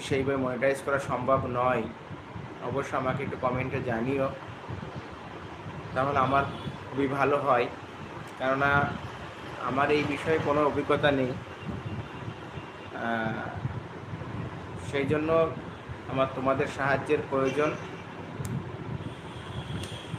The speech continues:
তোমরা সবাই, উম, যারা লাইনে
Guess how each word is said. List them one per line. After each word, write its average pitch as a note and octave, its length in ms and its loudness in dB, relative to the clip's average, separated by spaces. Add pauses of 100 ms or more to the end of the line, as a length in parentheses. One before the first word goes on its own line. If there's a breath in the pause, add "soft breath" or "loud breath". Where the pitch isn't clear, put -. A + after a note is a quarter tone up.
তোমরা C3+ 220 2 (120)
সবাই, C#3 300 8 (1120)
উম, A2+ 400 -2 (280)
যারা A#2+ 180 4 (100)
লাইনে A#2+ 260 6